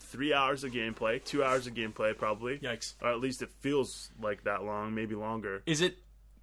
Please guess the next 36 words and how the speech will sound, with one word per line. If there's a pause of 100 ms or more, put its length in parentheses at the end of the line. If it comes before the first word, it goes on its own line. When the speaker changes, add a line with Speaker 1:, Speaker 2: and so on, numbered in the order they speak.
(160)
Speaker 2:
now
follow
me
here. (180)
Speaker 1:
Sure. (1200)
Speaker 2:
Is
it
a
coincidence (180)
that
this
linear
chapter
Speaker 1:
Is
on
number
thirteen.
Speaker 2:
is
number
thirteen? (340)
<laughs>
Speaker 1:
I
don't
think
so. (360)
But (360)
it's, (200)
it's (160)
basically (460)
the
worst
parts
of
Final
Fantasy
thirteen